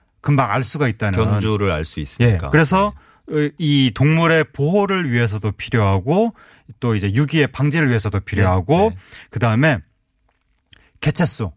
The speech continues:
Speaker 2: 음.
Speaker 1: 반려견이 얼마나 많이 있는지 개체수를 정확히 알아야 그와 관련된 그 여러 가지 정책을 수립할 수가 있는데,
Speaker 2: 예.
Speaker 1: 이것도 등록이 돼야 개체수를 알 수가 있는 거 아니겠습니까?
Speaker 2: 음흠.
Speaker 1: 그런 등등등의 이유로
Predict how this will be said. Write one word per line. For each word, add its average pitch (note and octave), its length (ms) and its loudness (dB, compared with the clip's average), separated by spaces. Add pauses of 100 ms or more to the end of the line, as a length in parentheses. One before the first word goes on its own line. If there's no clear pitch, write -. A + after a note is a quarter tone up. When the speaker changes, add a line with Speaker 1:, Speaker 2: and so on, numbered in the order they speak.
(140)
Speaker 2:
음. D#2 300 -12
Speaker 1:
반려견이 C#3+ 460 2
얼마나 D3+ 1000 2
많이 C3 280 0
있는지 B2+ 380 0
개체수를 - 440 -2
정확히 A#2+ 420 0
알아야 A2 520 2 (420)
그와 C3+ 320 0
관련된 B2+ 640 0 (280)
그 A2+ 420 -2
여러 C3 180 2
가지 A#2 160 -2
정책을 D3 640 -2 (200)
수립할 - 360 0
수가 C3 180 -2
있는데, G#2 480 0
Speaker 2:
예. E2 240 -6
Speaker 1:
이것도 G3+ 220 0
등록이 A3 480 2
돼야 C#3+ 180 2
개체수를 A#2+ 540 -4
알 G#2+ 100 0
수가 - 220 -6
있는 G2 160 -2
거 F2+ 80 -2
아니겠습니까? F#2 760 -4
Speaker 2:
음흠. B2 180 -4 (100)
Speaker 1:
그런 C3+ 220 4
등등등의 D#3 840 2
이유로 A#2 720 0